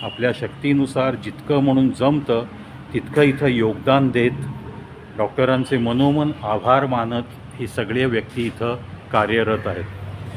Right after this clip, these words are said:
आपण आता हा प्रोजेक्ट exactly काय काय आहे, काय काय बनतं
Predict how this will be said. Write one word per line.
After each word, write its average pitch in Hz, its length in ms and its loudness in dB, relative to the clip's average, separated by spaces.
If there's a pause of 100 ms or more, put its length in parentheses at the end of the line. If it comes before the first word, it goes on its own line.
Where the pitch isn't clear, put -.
(360)
आपण 107 260 4
आता 151 200 2
हा 165 80 4
प्रोजेक्ट 151 840 0
exactly 156 580 4
काय 151 260 4
काय 165 220 4
आहे, 110 260 4
काय 120 260 2
काय 143 220 2
बनतं 123 560 4